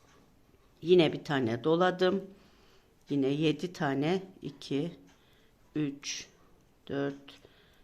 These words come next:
beş, altı, yedi ilmeğimi düz ördüm. Bir, iki,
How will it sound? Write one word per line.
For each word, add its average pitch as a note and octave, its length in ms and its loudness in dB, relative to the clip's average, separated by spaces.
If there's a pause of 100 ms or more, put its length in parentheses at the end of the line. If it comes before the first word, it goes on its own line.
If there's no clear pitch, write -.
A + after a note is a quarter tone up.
(260)
beş, D3+ 580 -2 (640)
altı, C#3+ 600 -8 (760)
yedi F#3+ 280 2
ilmeğimi D#3 720 4 (200)
düz F3 220 -2
ördüm. G#2 380 -2 (2250)
Bir, E3+ 520 -2 (680)
iki, D#3+ 500 -8